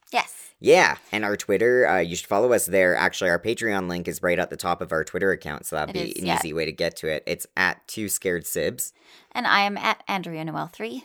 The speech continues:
Speaker 2: And I'm at Toy Carousels.
Speaker 1: And our
Speaker 2: And
Speaker 1: email is two scared siblings at gmail dot com. So send where you want us to send the merch.
Speaker 2: Yes, and weird stories. Like, it doesn't have to be, like, to do with our theme. I just wanna hear more things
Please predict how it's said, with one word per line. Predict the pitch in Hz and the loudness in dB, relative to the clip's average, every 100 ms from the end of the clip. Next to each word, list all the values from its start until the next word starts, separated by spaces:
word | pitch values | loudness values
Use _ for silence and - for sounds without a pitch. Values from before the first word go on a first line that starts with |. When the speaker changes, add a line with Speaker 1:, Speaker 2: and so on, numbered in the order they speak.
| - | -4
Speaker 2:
And | - 80 | -2 0
I'm | 78 76 | -2 -4
at | - 90 - - | -2 -2 -4 -4
Toy | 92 | -2
Carousels. | 76 - 82 87 - 113 170 175 | -2 -2 -2 -2 -2 0 0 -2
Speaker 1:
And | - 214 | -2 2
our | 214 | 2
Speaker 2:
And | 202 | 2
Speaker 1:
email | 294 277 254 | -2 -2 -2
is | 254 | -4
two | - 269 | -8 -10
scared | - 240 | -6 -6
siblings | - 247 240 | -6 -8 -6
at | - | -6
gmail | - 226 233 226 | -6 -4 -2 0
dot | 220 | -2
com. | - 233 196 - - _ | -2 -4 -2 -6 -10 _
So | 196 | -16
send | 202 220 220 | -2 -2 -2
where | 208 | -4
you | 202 202 | -4 -2
want | 196 180 | 0 0
us | 196 | -2
to | - | -6
send | - 202 | -6 -4
the | 226 | -2
merch. | 226 - - - | -2 -4 -12 0
Speaker 2:
Yes, | 98 76 - - _ | 0 0 -6 -10 _
and | - 165 170 113 | 2 2 2 0
weird | 139 156 127 | 0 0 0
stories. | - 147 143 95 76 | -2 2 4 2 2
Like, | 95 95 90 - - | 2 0 -2 -4 0
it | |
doesn't | 151 170 | 2 4
have | 165 | 2
to | 143 | 2
be, | 127 127 110 | -2 0 2
like, | - 101 87 | 2 -2 -2
to | |
do | - | -4
with | 107 | 0
our | 95 | 0
theme. | 87 92 82 | -2 -4 -4
I | 82 | -6
just | - - | -6 -6
wanna | 151 | -8
hear | 90 | -6
more | 98 80 | -6 -8
things | - 71 76 - | -10 -10 -10 -14